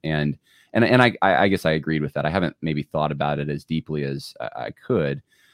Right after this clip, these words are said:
but, um, I'm wondering now if part of the division between these groups is there's a jadedness. <laughs> Like, there's people like yourself who have been in these pro-life groups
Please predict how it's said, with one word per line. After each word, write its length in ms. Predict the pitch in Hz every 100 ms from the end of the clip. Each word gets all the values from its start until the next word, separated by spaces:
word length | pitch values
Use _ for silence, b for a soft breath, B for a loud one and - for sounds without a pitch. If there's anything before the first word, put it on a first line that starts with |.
| b 87
but, 320 | 98 92 87 -
um, 260 | 95 92 -
I'm 140 | 185
wondering 400 | 269 294 - 92
now 480 | 71 73 73 69 67 -
if 200 | 82 _
part 300 | - 110 104
of 240 | 90 71
the 420 | 80 78 76 71 - -
division 480 | 90 73 85 80 78
between 400 | 76 - 80 73
these 220 | 69 -
groups 540 | 78 80 71 - - - b b b
is 140 | 85 80
there's 180 | 92 98
a 80 |
jadedness. 920 | 76 69 76 80 78 69 60 - - -
<laughs> 20 |
Like, 240 | 80 - -
there's 180 | 131 -
people 380 | 135 135 113
like 200 | 90 87
yourself 540 | 80 73 - 87 71 - - b b
who 80 | 90
have 120 | 80
been 140 | 85 110
in 60 |
these 160 | 101 78
pro-life 460 | - 78 71 67
groups 460 | - 73 69 - -